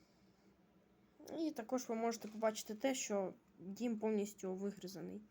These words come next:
Тому що це от чудо постійно його гризе. Чи вдень, чи вночі. А так він любить пої-, повисіти на цій палці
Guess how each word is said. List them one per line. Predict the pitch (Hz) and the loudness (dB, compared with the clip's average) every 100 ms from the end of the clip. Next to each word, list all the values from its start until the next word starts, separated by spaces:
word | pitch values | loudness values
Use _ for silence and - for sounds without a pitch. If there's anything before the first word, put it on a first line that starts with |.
| - - - - - - - - | -20 -20 -20 -20 -20 -20 -20 -6
Тому | 196 220 | 0 0
що | 214 190 | 2 0
це | 190 240 220 | 0 2 4
от | 196 - - _ - - | 2 -2 -20 _ -20 -4
чудо | 277 285 208 208 - - - - - - - - | 2 2 2 -2 -8 -20 -20 -20 -20 -20 -20 -12
постійно | 208 - 220 240 | -10 -2 0 2
його | 208 202 226 180 - | 0 0 0 0 -2
гризе. | 190 208 196 175 202 - - - - - _ - _ _ | -2 -2 -2 -4 -8 -16 -20 -20 -20 -20 _ -20 _ _
Чи | - 202 | -6 -4
вдень, | 196 247 220 | 2 2 2
чи | 202 | -2
вночі. | 185 180 - 208 - - _ - - - - - - - - - - - - - - - - | -2 -4 -8 -16 -18 -20 _ -20 -20 -20 -20 -20 -20 -20 -20 -20 -20 -20 -20 -20 -20 -20 -16
А | - | -4
так | 180 254 254 | 6 6 6
він | 220 | 2
любить | 214 233 202 202 - - - - - | 4 2 0 -2 -10 -20 -20 -18 -6
пої-, | 185 208 208 214 - _ - _ | -2 0 -2 -4 -10 _ -20 _
повисіти | - 220 214 226 208 | -2 -2 0 0 2
на | 196 | 2
цій | 202 208 | 0 0
палці | 220 262 285 - | 4 4 4 0